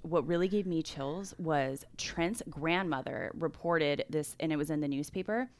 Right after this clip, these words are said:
The direct quote from her says, "We believe he was murdered.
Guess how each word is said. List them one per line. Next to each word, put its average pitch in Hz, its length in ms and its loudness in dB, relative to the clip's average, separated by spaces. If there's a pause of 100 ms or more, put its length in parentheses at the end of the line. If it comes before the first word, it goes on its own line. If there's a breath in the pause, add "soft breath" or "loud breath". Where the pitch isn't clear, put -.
(200 soft breath)
The 185 80 0
direct 165 320 2
quote - 300 -2
from 202 140 -6
her 196 120 -4
says, 147 460 -2 (440 soft breath)
"We 185 280 2
believe 202 640 0
he - 280 -4
was 156 220 2
murdered. 135 560 -2